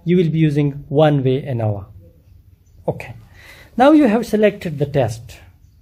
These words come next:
Just below the test, you can see a green button. So just click on that green button. It will take you to the test.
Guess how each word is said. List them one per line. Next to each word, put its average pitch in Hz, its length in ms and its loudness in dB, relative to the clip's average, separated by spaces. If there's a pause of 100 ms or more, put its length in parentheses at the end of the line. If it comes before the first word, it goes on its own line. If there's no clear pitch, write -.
(800)
Just 277 420 2
below 208 420 4
the 180 200 0
test, - 800 -2 (320)
you 175 140 0
can 214 160 2
see 214 260 -4
a 202 60 0
green 156 400 2
button. 151 400 0 (100)
So 180 80 -2
just 208 320 0
click 196 240 -2
on 165 140 2
that 170 260 2
green 165 260 0
button. 139 460 -2 (460)
It 156 120 -8
will 151 120 -2
take 175 340 -4
you 156 60 -4
to 143 100 -6
the 139 120 -4
test. - 480 -6